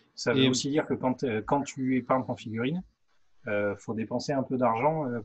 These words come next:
Speaker 1: pour avoir, euh,
Speaker 2: Du
Speaker 1: du matos.
Speaker 2: matos, ouais, pour, pour
Speaker 1: Donc,
Speaker 2: filmer.
Speaker 1: euh,
Speaker 2: Ouais, c'est
Speaker 1: je vous en
Speaker 2: intéressant,
Speaker 1: parlerai un
Speaker 2: hein.
Speaker 1: jour, mais
Speaker 2: Je pense qu'on va y
Speaker 1: et, euh,
Speaker 2: revenir.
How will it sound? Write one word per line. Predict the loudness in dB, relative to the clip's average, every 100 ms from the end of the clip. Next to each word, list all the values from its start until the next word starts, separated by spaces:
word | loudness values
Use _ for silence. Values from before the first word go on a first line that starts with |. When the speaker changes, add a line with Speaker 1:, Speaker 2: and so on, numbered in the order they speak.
| -6
Speaker 1:
pour | -4
avoir, | -2 0 -2 -2
euh, | -6 -8 -10
Speaker 2:
Du | -8 -2
Speaker 1:
du | 2
matos. | 2 6 4 4
Speaker 2:
matos, |
ouais, | 0 0
pour, | -4 -6 -8 -10 -8
pour | -6 -6
Speaker 1:
Donc, |
Speaker 2:
filmer. | -2 -2 -2
Speaker 1:
euh, |
Speaker 2:
Ouais, | -6 -14 -20 -8 -2
c'est |
Speaker 1:
je | 0
vous |
en | 2
Speaker 2:
intéressant, | 2 4 4
Speaker 1:
parlerai | 4
un | 2
Speaker 2:
hein. |
Speaker 1:
jour, | 2 2
mais | 0 -4 -10 -14 -14
Speaker 2:
Je | -8
pense | -8 -6
qu'on | -4
va | -2
y |
Speaker 1:
et, |
euh, | -2
Speaker 2:
revenir. | -2 -4 -4 -6